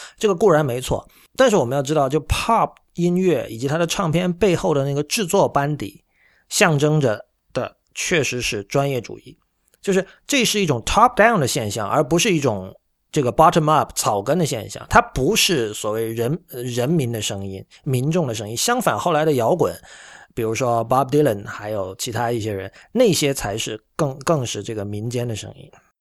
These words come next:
其次就是说，呃，pop 它在这个对于各种不同的文化里面的音乐元素的开放性是非常高的。当然，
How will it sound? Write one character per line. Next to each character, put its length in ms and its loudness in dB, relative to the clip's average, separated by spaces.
其 220 0
次 180 0
就 160 0
是 80 0
说， 400 0
呃， 260 -4
pop 440 2
它 160 0
在 420 2
这 160 -4
个 520 -8
对 140 2
于 140 0
各 240 0
种 380 -6
不 100 2
同 300 -8
的 180 2
文 320 -2
化 300 2
里 100 -6
面 160 -8
的 80 -6
音 160 0
乐 120 0
元 220 -4
素 120 -4
的 80 -2
开 200 0
放 180 0
性 220 -6
是 80 -8
非 120 -2
常 180 -4
高 200 2
的。 180 -6
当 160 8
然， 360 4